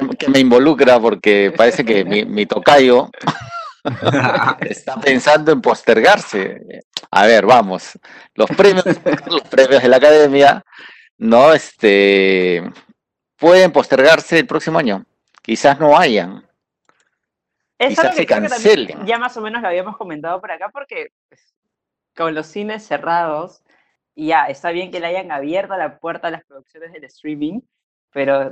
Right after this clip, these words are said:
Speaker 3: mm, o sea, ¿qué tan atractiva iba a ser una ceremonia de repente con películas, pues, no tan mediáticas, ni tan taquilleras, ni etcétera,
Speaker 1: Aparte
Speaker 3: etcétera?
Speaker 1: que,
Speaker 3: Entonces
Speaker 1: que son pocas, ¿no?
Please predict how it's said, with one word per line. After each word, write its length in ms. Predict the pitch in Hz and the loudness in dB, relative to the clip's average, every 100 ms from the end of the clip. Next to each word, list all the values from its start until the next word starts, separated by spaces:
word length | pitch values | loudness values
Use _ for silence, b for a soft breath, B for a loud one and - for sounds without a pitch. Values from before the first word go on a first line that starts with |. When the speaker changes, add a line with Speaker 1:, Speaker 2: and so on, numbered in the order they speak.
| - | -14
Speaker 3:
mm, 540 | 123 123 117 - 98 107 | -20 -16 -16 -14 -8 -6
o 60 | |
sea, 160 | - 156 | -4 -4
¿qué 100 | 208 | -4
tan 220 | 233 208 | -4 -4
atractiva 640 | - 151 - 180 160 156 | -4 -4 -4 -6 -4 -4
iba 120 | 151 143 | -4 -6
a 60 | |
ser 320 | - 156 151 | -8 -10 -8
una 180 | 151 156 | -8 -12
ceremonia 600 | - 160 156 156 156 185 | -14 -14 -14 -14 -8 -6
de 60 | 165 | -6
repente 360 | 143 139 143 | -8 -14 -16
con 160 | 160 147 | -14 -14
películas, 560 | 139 139 143 151 151 - | -10 -10 -10 -10 -14 -14
pues, 120 | 143 | -20
no 120 | 139 135 139 - | -10 -6 -6 -4
tan 640 | 139 139 143 139 139 139 _ _ _ | -4 -4 -8 -16 -20 -20 _ _ _
mediáticas, 720 | 143 143 147 147 156 160 160 | -16 -8 -8 -8 -12 -12 -14
ni 360 | 139 139 139 135 - | -18 -18 -20 -20 -12
tan 420 | 151 143 147 147 | -10 -10 -12 -12
taquilleras, 640 | 151 151 143 147 151 160 156 | -12 -12 -10 -8 -6 -8 -8
ni 240 | 143 139 | -14 -14
etcétera, 260 | 139 - - | -14 -12 -10
Speaker 1:
Aparte 160 | 131 - | -6 -6
Speaker 3:
etcétera? 160 | 233 120 | -6 -8
Speaker 1:
que, 60 | |
Speaker 3:
Entonces 380 | 131 135 147 - | -8 -8 -12 -12
Speaker 1:
que 160 | 143 123 | -16 -10
son 200 | 165 165 | -6 2
pocas, 340 | 190 - 110 | 4 4 0
¿no? 260 | 120 294 | 0 -4